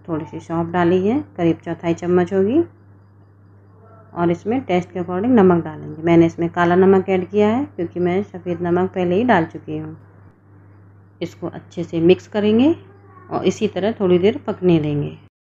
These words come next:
गैस की फ्लेम को मैंने लो रखा है। अब इसमें मैं भुना हुआ जीरा पाउडर ऐड करूँगी।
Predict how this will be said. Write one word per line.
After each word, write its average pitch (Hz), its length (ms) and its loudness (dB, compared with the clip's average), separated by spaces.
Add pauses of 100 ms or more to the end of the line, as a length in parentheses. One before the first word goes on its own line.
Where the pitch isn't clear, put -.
(1500)
गैस 185 260 2
की 185 120 -2
फ्लेम 175 300 2
को 170 100 -6
मैंने 165 300 4
लो 175 180 4
रखा 214 340 0
है। 240 280 2 (600)
अब 180 140 0
इसमें 175 360 -2
मैं 240 220 0 (560)
भुना 180 200 4
हुआ 170 200 2
जीरा 170 280 0
पाउडर 180 380 4
ऐड 202 200 2
करूँगी। 220 380 4